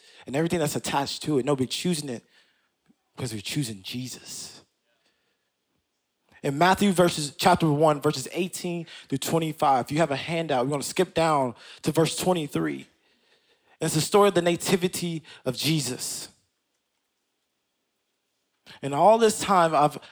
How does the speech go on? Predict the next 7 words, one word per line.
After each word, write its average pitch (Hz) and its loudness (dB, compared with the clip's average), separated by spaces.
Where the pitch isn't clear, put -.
I've - -4
heard 185 2
this - -4
and 139 -6
I 131 -2
read 147 4
it, - -6